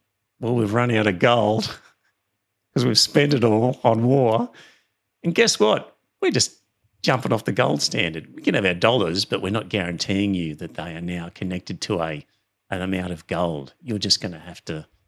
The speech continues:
take it as, as paper money. And the rest of the world capitulated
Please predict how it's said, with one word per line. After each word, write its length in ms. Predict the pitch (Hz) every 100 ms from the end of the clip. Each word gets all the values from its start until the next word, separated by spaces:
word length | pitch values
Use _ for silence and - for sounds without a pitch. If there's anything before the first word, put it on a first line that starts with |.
| _ -
take 240 | - 87
it 120 | 92 -
as, 400 | 82 80 - - _ _ _ _ _ _ _ -
as 360 | 90 87 - - _ _
paper 320 | - 101 98 95
money. 460 | 82 76 67 - _ _ _ _ _ -
And 140 | 113
the 80 | 107
rest 300 | 104 127 -
of 60 | 120
the 100 | 104
world 380 | 104 104 101 -
capitulated 1000 | 92 - - - 101 82 73 73 -